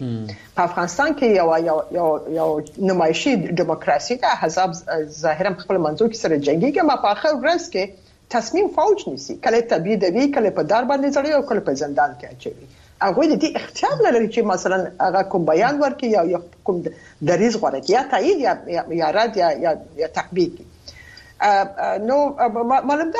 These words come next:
Speaker 2: هر مسله چې کیږي د، د ټول، آه، کو-، ټول اختیارات د فوج دي.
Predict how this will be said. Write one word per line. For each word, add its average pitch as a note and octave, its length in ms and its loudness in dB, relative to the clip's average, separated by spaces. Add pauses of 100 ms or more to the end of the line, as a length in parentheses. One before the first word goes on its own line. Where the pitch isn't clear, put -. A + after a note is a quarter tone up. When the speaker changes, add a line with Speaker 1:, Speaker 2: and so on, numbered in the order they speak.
(140)
Speaker 2:
هر F#4+ 180 0
مسله D#4 380 0
چې F4 120 -4
کیږي D#4+ 440 2
د، G3+ 240 2
د G#3 140 4
ټول، B3+ 400 0
آه، F3 200 2
کو-، G3 320 2
ټول A#3+ 300 0
اختیارات G#3+ 500 0
د D#3+ 140 0
فوج F3 240 2 (100)
دي. - 100 -16